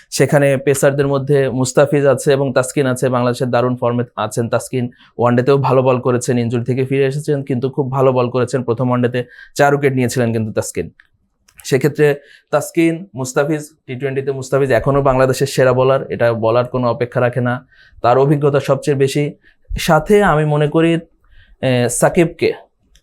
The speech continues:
তানজিম সাকিবকে রাখা হবে, কারণ তার কাছ থেকে কিছুটা ব্যাটিং সাহায্য আমরা কিন্তু পাই। সে কিন্তু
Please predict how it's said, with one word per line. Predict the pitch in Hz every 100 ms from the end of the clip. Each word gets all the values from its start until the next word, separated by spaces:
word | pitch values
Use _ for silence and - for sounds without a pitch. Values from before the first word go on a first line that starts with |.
| _ - -
তানজিম | 139 143 165
সাকিবকে | 160 139 139 - 143
রাখা | 120 143
হবে, | 139 135 165 196 -
কারণ | 120 120
তার | 127 131
কাছ | 131 139 -
থেকে | 139 151 147 - _ _
কিছুটা | - 143 165 147
ব্যাটিং | 139 143 175 170
সাহায্য | 160 165 147 156
আমরা | 131 123
কিন্তু | 127 127 123
পাই। | 117 90 - -
সে | 135
কিন্তু | 120 120 127 117